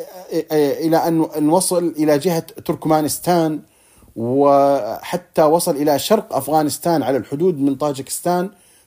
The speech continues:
كل هذه الفتوحات وصلت في زمن عمر رضي الله تعالى عنه، بداية زمن عثمان، وشمالا إلى أذربيجان، كل هذا حصل في زمن عمر رضي الله تعالى عنه. هؤلاء الذين تمددوا في هذه الآفاق وساسوا هذه الدنيا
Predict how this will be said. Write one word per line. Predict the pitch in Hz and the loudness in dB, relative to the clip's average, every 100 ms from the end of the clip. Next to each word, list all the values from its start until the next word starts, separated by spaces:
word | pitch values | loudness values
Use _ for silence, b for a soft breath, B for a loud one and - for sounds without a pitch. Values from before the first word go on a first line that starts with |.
| b | b
كل | 330 302 | 2 4
هذه | 240 175 | 4 0
الفتوحات | 139 151 139 190 139 | -2 -4 -4 -4 -2
وصلت | 165 139 123 - | -2 -2 -2 -4
في | 127 | -4
زمن | 151 123 | -2 -2
عمر | 143 139 | -2 -2
رضي | 117 117 | -2 -2
الله | 135 127 | -2 -2
تعالى | 123 123 | 0 -2
عنه، | 123 143 | -2 -4
بداية | 139 147 127 | -2 -2 -2
زمن | 160 139 | -2 -4
عثمان، | 101 - 180 175 180 B B B B | -6 -4 -2 -2 -4 B B B B
وشمالا | 117 147 175 175 | -4 0 2 2
إلى | 147 135 151 | 2 0 0
أذربيجان، | 131 147 143 135 135 151 175 175 180 _ | 0 0 -2 -2 -2 0 0 -2 -6 _
كل | - 208 160 | -4 -2 0
هذا | 160 147 - - | 0 0 -4 -12
حصل | - 165 160 131 | -8 -4 -4 -4
في | 131 | -2
زمن | 151 139 | 0 0
عمر | 156 147 | -2 -2
رضي | 135 139 | -2 -4
الله | 147 139 | -2 -2
تعالى | 139 147 120 | -2 -2 -4
عنه. | 185 190 _ b b b b b b b b b b _ _ _ - | -6 -8 _ b b b b b b b b b b _ _ _ 0
هؤلاء | 180 220 175 185 143 | 2 4 4 2 2
الذين | 147 143 147 123 | 0 0 -2 -2
تمددوا | 139 185 156 131 147 135 | 0 0 0 0 0 0
في | 113 110 | -4 -6
هذه | 117 107 101 | -4 -4 -4
الآفاق | 101 82 92 123 107 - 98 | -4 -4 -4 -2 -2 -4 -10
وساسوا | 101 165 190 185 170 139 | -6 -2 0 0 -2 -4
هذه | 131 120 110 | -2 -4 -6
الدنيا | 107 117 180 185 208 208 | -6 -2 0 2 0 -2